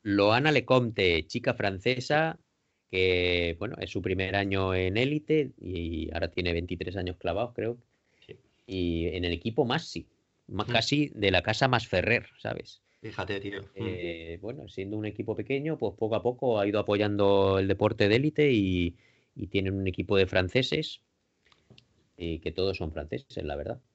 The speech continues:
Speaker 2: Sí.
Speaker 1: Y la verdad es que, pues fíjate, la chica hizo un, y un s-, eh, a ver, un s-, tercer puesto, creo, en, o segundo puesto en los campeonatos nacionales de Francia, y parece ser que en Francia le ganó alguna carrera a Pauline Ferrand-Prévot, que es el
Speaker 2: Ah,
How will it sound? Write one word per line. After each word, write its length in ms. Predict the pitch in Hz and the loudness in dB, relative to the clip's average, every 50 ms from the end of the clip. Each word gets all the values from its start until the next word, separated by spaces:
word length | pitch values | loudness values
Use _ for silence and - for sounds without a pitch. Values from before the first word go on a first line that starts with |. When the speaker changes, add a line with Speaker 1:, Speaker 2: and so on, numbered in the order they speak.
| _ _ _ | _ _ _
Speaker 2:
Sí. 180 | - - 110 98 98 | -10 -6 -6 -6 -4
Speaker 1:
Y 220 | 95 90 82 - | -4 -6 -6 -6
la 80 | - 80 | -6 -6
verdad 180 | 78 73 - 95 | -6 -4 -4 -6
es 60 | - | -6
que, 640 | - - 120 117 113 107 104 101 98 95 92 92 - | -2 0 2 2 2 2 2 2 2 2 0 0 0
pues 140 | 92 87 - | -2 -4 -2
fíjate, 360 | 113 110 107 98 87 113 117 | -2 -2 0 0 0 2 2
la 140 | 104 82 82 | 2 0 -2
chica 560 | - - 104 - - 117 113 113 113 113 113 - | -4 -6 -6 0 2 4 4 4 4 2 2 0
hizo 260 | 117 110 113 - 110 | -2 0 4 4 6
un, 240 | 110 110 110 107 110 - - - - _ _ _ _ - | 6 6 2 0 -2 -8 -18 -20 -20 _ _ _ _ 2
y 180 | 110 110 113 | 4 6 6
un 260 | 110 107 110 110 104 107 | 6 6 4 4 2 0
s-, 300 | - - - - - - - | -4 -6 -8 -8 -8 -8 -6
eh, 200 | 110 98 98 98 | -2 0 2 4
a 80 | 98 | 4
ver, 260 | 104 127 143 151 147 - | 4 4 4 2 2 2
un 320 | 104 107 110 113 113 110 107 | 2 2 2 2 0 0 -2
s-, 220 | - - - - - _ _ | -4 -6 -10 -10 -12 _ _
tercer 460 | - 95 92 95 - - 135 127 120 - | 0 2 2 2 4 4 4 6 6 4
puesto, 400 | 127 139 156 - - - 110 92 | 6 6 6 6 4 0 -2 0
creo, 360 | - 107 120 123 117 101 - | 2 2 4 4 4 4 2
en, 380 | 95 95 92 92 90 87 90 - _ _ _ _ _ _ _ - | 0 -2 -2 -2 -2 -4 -6 -10 _ _ _ _ _ _ _ -4
o 200 | 95 90 87 - | -2 0 0 0
segundo 440 | - 85 80 98 117 127 127 113 - | 0 0 2 2 2 2 2 2 2
puesto 260 | 117 123 123 - 113 | 2 0 0 0 -2
en 40 | 107 | -2
los 80 | 92 | -2
campeonatos 460 | - 90 90 98 98 101 101 107 104 95 | 0 0 2 2 2 2 2 0 0 0
nacionales 460 | 98 95 98 98 98 98 98 95 95 | 0 -2 0 0 0 0 0 0 0
de 100 | 98 92 | 0 2
Francia, 540 | - 117 123 135 135 - - 147 151 160 - _ _ _ _ _ _ - | 4 4 2 2 2 -2 -2 -2 -2 -2 -4 _ _ _ _ _ _ -8
y 120 | - 98 | -6 -4
parece 280 | - 98 101 98 104 123 | -2 -2 -2 0 0 2
ser 240 | 120 127 120 117 120 | 4 4 4 4 4
que 80 | 117 | 0
en 120 | 110 104 98 | 2 2 2
Francia 480 | - 120 135 131 - - 113 107 101 98 | 2 2 0 0 2 2 4 4 4 4
le 180 | 98 98 98 92 | 4 4 4 4
ganó 280 | 90 92 95 101 113 113 | 4 2 2 2 2 2
alguna 300 | 107 104 107 107 98 95 | 2 2 2 0 2 2
carrera 420 | 101 98 101 107 98 101 98 98 | 0 0 0 0 2 2 2 2
a 100 | 95 98 | 2 0
Pauline 380 | - 98 95 101 107 107 104 - | 0 0 2 2 2 0 0 0
Ferrand-Prévot, 760 | - 101 95 101 101 101 98 101 101 98 104 127 147 147 - | 0 0 0 0 -2 -2 -2 0 0 2 2 2 0 0 -2
que 80 | 98 | -4
es 100 | - - | -4 -4
el 80 | - | -4
Speaker 2:
Ah, 20 | - | -4